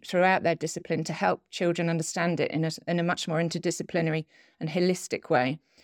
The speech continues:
And then the other thing that we would also say, linking back to the points I've already made, is that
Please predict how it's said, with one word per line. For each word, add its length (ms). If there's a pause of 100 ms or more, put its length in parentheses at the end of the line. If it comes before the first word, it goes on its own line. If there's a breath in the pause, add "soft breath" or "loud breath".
(400 soft breath)
And 140
then 120
the 100
other 180
thing 360
that 120
we 100
would 120
also 240
say, 240
linking 260
back 260
to 100
the 60
points 520
I've 100
already 240
made, 320
is 120
that 200